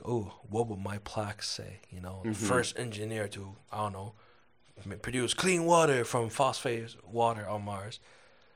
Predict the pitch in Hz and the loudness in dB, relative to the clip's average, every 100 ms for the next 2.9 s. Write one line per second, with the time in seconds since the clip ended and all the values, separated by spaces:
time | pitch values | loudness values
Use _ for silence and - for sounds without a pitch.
0 | - _ - 101 - - 113 135 143 120 | -20 _ -6 -6 -6 -4 6 12 12 12
1 | 113 117 101 101 101 95 92 80 - 92 | 8 8 6 2 0 -4 -6 -6 -10 -6
2 | 98 110 110 101 104 98 - - | -2 0 0 -2 -6 -10 -10 -12